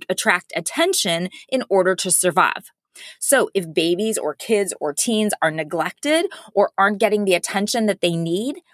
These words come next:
their brain truly sees it as a survival situation, and they will do whatever they need to get that attention. And drama, well, drama is attention for sure. Emotionally, our teens are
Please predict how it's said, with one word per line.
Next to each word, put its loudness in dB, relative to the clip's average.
their 4
brain 0
truly -2
sees 0
it 4
as 0
a 0
survival 2
situation, 0
and 2
they 4
will 2
do -2
whatever 2
they 0
need -2
to -4
get 0
that 2
attention. -8
And -4
drama, 2
well, 2
drama -2
is 2
attention 0
for -6
sure. -2
Emotionally, 2
our 6
teens -4
are 4